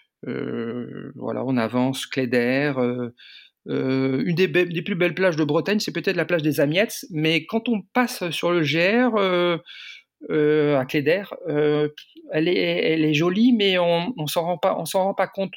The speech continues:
trop, parce que en passant sur le chemin, je crois qu'il faut vraiment descendre sur la plage, euh, descendre, euh, sur, au bord des rochers, et cetera, pour se rendre compte que la plage est tr-, très belle.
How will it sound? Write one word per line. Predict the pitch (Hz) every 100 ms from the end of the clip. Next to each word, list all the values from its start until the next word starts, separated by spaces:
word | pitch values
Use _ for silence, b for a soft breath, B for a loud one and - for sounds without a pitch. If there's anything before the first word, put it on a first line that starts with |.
| 156
trop, | - 165 165 _ _
parce | 147
que | - 160
en | 160
passant | 131 156 175
sur | 160
le | 156
chemin, | - 147 185 B B B B B B
je | -
crois | 190
qu'il | 190
faut | 190
vraiment | 147 175 196
descendre | 196 190 185
sur | - 170
la | 160
plage, | 156 160 170 175 156
euh, | 151
descendre, | 139 147 - 160 143
euh, | 147 143
sur, | 139 -
au | 143 139
bord | 135
des | 143
rochers, | 139 143 - 156
et |
cetera, | 147 147 147 151
pour | 151
se | -
rendre | 143 143
compte | 165 147
que |
la | 147
plage | 135 151 135
est | 127
tr-, | -
très | - 147
belle. | 131 175